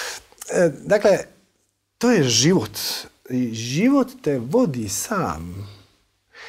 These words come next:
Um je odličan kad treba napravit neki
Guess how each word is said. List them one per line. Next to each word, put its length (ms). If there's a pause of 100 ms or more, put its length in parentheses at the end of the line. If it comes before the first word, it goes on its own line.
(500)
Um 420
je 160
odličan 840
kad 180
treba 440
napravit 800 (100)
neki 640